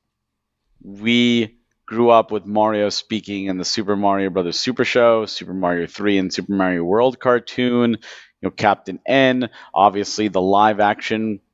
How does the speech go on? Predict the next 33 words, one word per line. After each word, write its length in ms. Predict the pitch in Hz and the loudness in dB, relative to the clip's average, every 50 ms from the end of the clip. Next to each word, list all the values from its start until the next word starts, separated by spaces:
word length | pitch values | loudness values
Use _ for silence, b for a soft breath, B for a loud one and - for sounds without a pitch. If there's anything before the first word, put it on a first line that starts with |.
| _ _ | _ _
with 240 | - 101 95 - | -6 -6 -6 -4
Captain 380 | - - 107 98 - - 95 98 | -4 -2 -2 -2 -2 -6 -8 -6
Lou 160 | 98 95 90 | -4 -2 -2
Albano, 680 | 90 85 85 101 110 120 123 123 117 117 113 113 104 B B B B B B B _ | -4 -2 0 0 0 2 0 0 0 -2 -2 -4 -6 B B B B B B B _
and 160 | 101 101 104 | -2 -2 -2
of 120 | 101 - - _ _ _ _ _ _ | -2 -6 -10 _ _ _ _ _ _
course 220 | - - 101 87 - | -4 -2 -2 -2 -2
the 100 | - 95 | -4 -4
Bob 260 | 82 95 95 92 87 | 0 0 0 0 2
Hoskins 480 | 101 117 120 117 - - 113 101 95 90 | 2 2 2 2 0 -4 -8 -10 -8 -8
movie. 360 | 98 101 98 90 95 92 B B B B B B | -8 -6 -6 -6 -8 -10 B B B B B B
So 160 | - - 123 | -6 -4 -2
we 220 | 123 123 139 160 185 | 0 0 0 0 0
heard 560 | 180 147 156 147 139 135 131 123 113 - - | 0 2 2 4 4 4 2 0 -2 -8 -12
Mario 580 | - 107 110 117 117 120 120 117 113 107 107 104 | -10 -4 -2 0 2 2 2 0 -2 -4 -4 -6
speak 640 | - - - - - 117 110 101 95 - - - _ _ _ | -8 -12 -12 -10 -8 -8 -8 -8 -10 -14 -20 -20 _ _ _
more 280 | - 113 123 127 131 127 | -6 0 2 4 4 4
with 160 | 120 117 - | 4 0 -2
the 100 | - 107 | -4 -4
New 260 | 104 104 110 117 123 | -4 -4 -2 -2 -2
York, 440 | 123 120 117 113 110 107 107 107 98 | -2 0 0 2 2 2 2 0 -2
Brooklyn 600 | 90 90 78 - 107 120 120 - - 107 104 98 | -4 -10 -4 -2 0 0 0 -2 -4 -4 -2 0
accent 720 | 104 107 113 120 - - - - 104 98 92 87 - - - b b b b b b b _ _ _ _ _ | 0 0 -2 -2 -4 -8 -8 -6 -4 -4 -4 -4 -8 -12 -16 b b b b b b b _ _ _ _ _
in 240 | - 123 123 120 113 95 | -2 -2 0 -2 -2 -4
long 400 | 92 98 110 123 151 165 156 131 | -2 0 2 2 2 2 0 -2
sentences 1040 | - - - 135 165 208 - - 104 95 82 - - 92 90 85 85 90 92 - - _ _ _ _ _ _ _ _ _ _ _ | -4 -2 0 0 0 -2 -4 -8 -10 -10 -10 -10 -10 -10 -10 -10 -10 -12 -14 -18 -20 _ _ _ _ _ _ _ _ _ _ _
for 200 | _ - 131 131 | _ 0 4 6
all 240 | 131 131 131 135 127 | 6 6 6 4 4
that 280 | 131 127 120 113 - | 4 4 2 2 -2
time 460 | - - - 131 127 127 123 120 113 107 | -6 -6 -4 0 0 0 0 -2 -4 -8
before 400 | 107 110 - - 123 127 123 120 | -8 -10 -10 -6 -2 0 0 0
the 220 | 107 113 113 113 | 0 0 2 4
ever, 480 | 123 131 120 104 104 101 95 95 98 | 4 4 4 2 -2 -4 -6 -6 -8